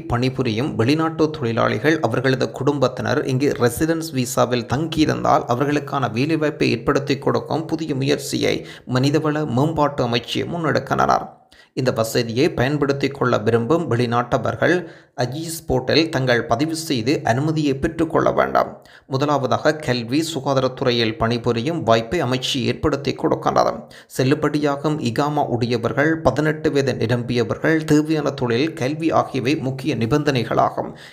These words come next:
இவ்வாறு பணி செய்ய வாய்ப்பு கிடைப்பவர்கள் sponsorship மாற்ற வேண்டிய அவசியம் இல்லை என்பதும் குறிப்பிடத்தக்கது. இந்த செய்தி ஒரு வரவேற்கத்தக்க விடயங்களில் ஒன்று. ஹெல்மெட்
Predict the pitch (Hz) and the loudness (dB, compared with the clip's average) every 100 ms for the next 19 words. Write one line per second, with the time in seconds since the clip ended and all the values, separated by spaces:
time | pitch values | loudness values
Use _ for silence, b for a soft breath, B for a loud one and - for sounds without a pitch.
0 | B 135 135 113 139 - 123 156 156 160 | B -2 0 2 2 2 0 0 -2 0
1 | 156 131 120 156 156 139 - 123 131 123 | 0 2 0 2 -2 0 0 2 0 0
2 | 110 131 170 - - 156 156 - - - | 2 0 0 -4 -2 -2 0 -2 0 -2
3 | 135 110 113 117 131 120 123 156 - 135 | -4 0 0 2 0 2 2 2 0 0
4 | 127 - 131 123 - 113 139 160 147 143 | 0 -2 -2 -4 -4 -6 -2 -2 0 -2
5 | - 143 185 B B B B - 151 156 | 0 0 -2 B B B B -2 -2 -2
6 | 143 139 - - - - - - - _ | -6 -2 -2 0 0 0 -2 -8 -18 _
7 | _ _ _ _ - 131 120 110 - 131 | _ _ _ _ -6 -2 0 -2 -2 -4
8 | 117 147 - 139 117 - 113 117 135 151 | -2 -4 -2 -2 -2 -2 0 0 2 -2
9 | - 151 - 139 123 113 110 113 120 127 | -2 -2 0 0 0 -2 -2 -2 0 0
10 | 110 107 151 - - 120 127 - - - | 0 0 0 -2 -4 -2 -2 -4 -4 -4
11 | - - _ _ _ _ _ _ _ _ | -10 -20 _ _ _ _ _ _ _ _
12 | _ _ _ - - 151 185 180 175 | _ _ _ -2 4 4 4 -2 -4